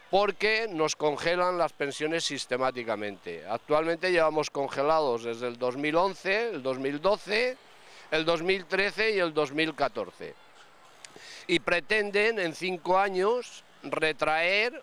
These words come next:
o sacar del sistema público de pensiones treinta y cinco mil millones de euros, ¿vale? Lo que redundará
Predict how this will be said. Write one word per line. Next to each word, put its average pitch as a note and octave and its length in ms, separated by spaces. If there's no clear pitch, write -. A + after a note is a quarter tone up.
o C#3+ 120
sacar F#3 680
del D3 200
sistema F3 500
público E3+ 440
de D#3 80
pensiones F3+ 680
treinta C#3+ 400
y C#3 60
cinco C3+ 360
mil D#3 220
millones C#3+ 480
de A#2 120
euros, F#2+ 380
¿vale? C3 280
Lo C#3 140
que B2+ 140
redundará B2 800